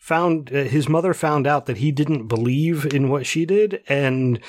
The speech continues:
his brother texted him and is like, "Dude, she is pissed, don't come home now."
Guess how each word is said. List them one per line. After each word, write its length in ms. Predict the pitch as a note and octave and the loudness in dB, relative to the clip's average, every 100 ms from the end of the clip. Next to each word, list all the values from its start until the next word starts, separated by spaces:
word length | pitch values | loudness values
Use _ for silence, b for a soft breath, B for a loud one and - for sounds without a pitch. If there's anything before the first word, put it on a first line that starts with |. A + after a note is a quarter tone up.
| B - | B -2
his 180 | C3+ | 0
brother 360 | A2+ D3+ D#3+ D3+ | 0 0 2 0
texted 360 | - E3 - C#3 | 0 -4 -2 0
him 160 | B2+ | 2
and 100 | B2+ | 2
is 80 | A2+ | 2
like, 220 | B2+ B2+ | 0 0
"Dude, 300 | D3 D#3 A#2 | 2 2 2
she 200 | G2+ E3 | -2 0
is 100 | C#3 | 0
pissed, 400 | - - C3+ - | -2 -2 -2 -2
don't 220 | - C3+ - | -4 -4 -2
come 160 | C3+ | -2
home 240 | A#2 B2+ A2 | 0 0 0
now." 240 | F2 | -4